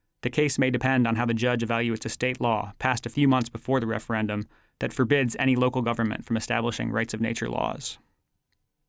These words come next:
Various groups, agricultural groups especially,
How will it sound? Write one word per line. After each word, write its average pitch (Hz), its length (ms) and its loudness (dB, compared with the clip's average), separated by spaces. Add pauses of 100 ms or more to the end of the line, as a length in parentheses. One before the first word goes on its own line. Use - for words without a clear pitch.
(1120)
Various 151 320 6
groups, - 580 -4
agricultural 131 560 2
groups 113 240 -2
especially, 110 560 -4